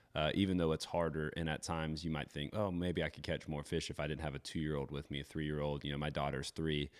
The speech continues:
Um, it reminds me of what it's really about,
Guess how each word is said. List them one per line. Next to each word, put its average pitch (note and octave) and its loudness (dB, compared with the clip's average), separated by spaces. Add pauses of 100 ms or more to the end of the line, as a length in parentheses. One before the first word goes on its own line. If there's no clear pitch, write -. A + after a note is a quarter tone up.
(340)
Um, D2 2 (480)
it F#2+ 6
reminds E2+ 4
me D2+ 2
of C#2 2 (260)
what F2 4
it's - 0
really C#2+ 2
about, G#1 -2